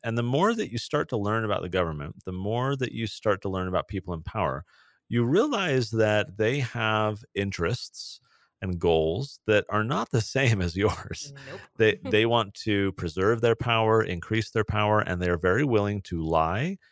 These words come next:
Speaker 1: and be biased about it. And so when the government has these official narratives, um,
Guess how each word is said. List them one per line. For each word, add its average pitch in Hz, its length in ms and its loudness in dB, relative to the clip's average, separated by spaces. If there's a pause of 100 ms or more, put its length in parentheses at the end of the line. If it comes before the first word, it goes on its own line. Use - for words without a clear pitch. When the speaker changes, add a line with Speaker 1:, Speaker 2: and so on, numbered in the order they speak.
(260)
Speaker 1:
and 90 180 -2
be 92 120 0
biased 87 520 -2
about 85 280 -2
it. 76 60 -6
And 90 120 -8
so 98 400 2 (240)
when 117 180 2
the 120 80 0
government 113 460 4
has 107 240 2
these 98 160 -2
official 95 440 -2
narratives, 95 880 2 (360)
um, 85 560 0